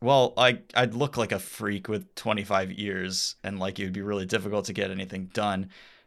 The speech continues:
But fifty toes is, that would be legitimately disabling. Like, you wouldn't really be able to walk with fifty toes,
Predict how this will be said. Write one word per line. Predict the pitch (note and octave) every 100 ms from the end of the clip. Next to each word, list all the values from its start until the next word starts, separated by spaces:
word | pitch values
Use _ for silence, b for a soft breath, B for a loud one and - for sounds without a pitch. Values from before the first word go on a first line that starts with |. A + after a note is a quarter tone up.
| -
But | C3+
fifty | - F3 F#3 C4 A#3+
toes | - B2 C#3 A2+ G2+ - -
is, | A2 G#2 G2+ F#2 - _ _ _ _ _ _ _ - _ _ -
that | D#3
would | D#3 A#2
be | B2+ A2+ A2 F#2 _ _ _ _ _ _ C#3
legitimately | B2 G#2 F3+ G3+ C#3 G#2
disabling. | G2 G2+ - A2 G2+ F#2 D#2 D2 F#2 G2+
Like, | G#2+ G#2 -
you | B2+
wouldn't | E3+ G3 D#3
really | D3 A2+
be | A2
able | F#2+
to | F#2+ G2
walk | G2+ G2+ -
with | G2 -
fifty | G2+ - F2+
toes, | - - F2 - - - - -